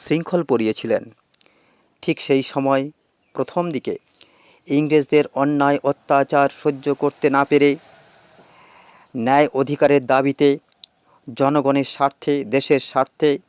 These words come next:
ইংরেজদের আগ্নেয় অস্ত্র কামানের সামনে দাঁড়িয়ে তীর ধনুক নিয়ে রক্তক্ষয় সংগ্রাম করে সারা পৃথিবীর বুকে নজির সৃষ্টি করেছিলেন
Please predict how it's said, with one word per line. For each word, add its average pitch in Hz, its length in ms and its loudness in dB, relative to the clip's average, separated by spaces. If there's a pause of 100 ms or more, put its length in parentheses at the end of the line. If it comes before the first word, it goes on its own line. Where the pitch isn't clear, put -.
(920)
ইংরেজদের 160 580 2 (140)
আগ্নেয় 143 460 -2
অস্ত্র 135 320 -2 (640)
কামানের 170 460 2 (100)
সামনে 156 280 0
দাঁড়িয়ে 135 400 2 (880)
তীর 143 280 2
ধনুক 135 400 0
নিয়ে 131 220 2 (640)
রক্তক্ষয় 156 760 0 (100)
সংগ্রাম 147 460 -2
করে 143 260 2 (880)
সারা 151 320 0
পৃথিবীর 170 520 -4
বুকে 147 320 0 (500)
নজির 139 440 0
সৃষ্টি - 400 -6
করেছিলেন 135 580 2